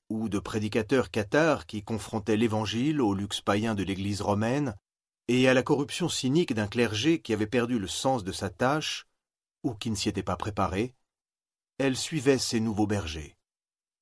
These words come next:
Sans doute il y avait des exceptions. Les saints ne manquaient pas dans des lieux parfois isolés,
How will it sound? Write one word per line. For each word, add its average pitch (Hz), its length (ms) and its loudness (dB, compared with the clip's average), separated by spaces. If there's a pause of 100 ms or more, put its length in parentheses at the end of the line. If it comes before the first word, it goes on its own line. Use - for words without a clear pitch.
(640)
Sans 147 240 0
doute 180 320 -2
il 113 160 0
y 110 60 4
avait 113 160 2
des 95 180 -6
exceptions. - 520 -8 (1040)
Les 135 180 4
saints 160 280 2
ne 135 80 4
manquaient 117 300 0
pas 101 260 2
dans 98 180 -4
des 104 140 0
lieux 110 220 2
parfois 101 380 -2
isolés, 101 460 -2